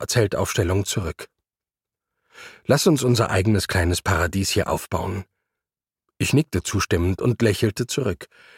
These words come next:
fest entschlossen, uns von der ungewöhnlichen Nachbarschaft nicht die Freude am Zelten nehmen zu lassen.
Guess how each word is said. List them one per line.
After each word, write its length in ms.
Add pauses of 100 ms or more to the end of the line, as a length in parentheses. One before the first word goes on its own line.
(140)
fest 380
entschlossen, 640
uns 220
von 200
der 160
ungewöhnlichen 720
Nachbarschaft 600
nicht 240
die 80
Freude 400
am 160
Zelten 400
nehmen 280
zu 140
lassen. 400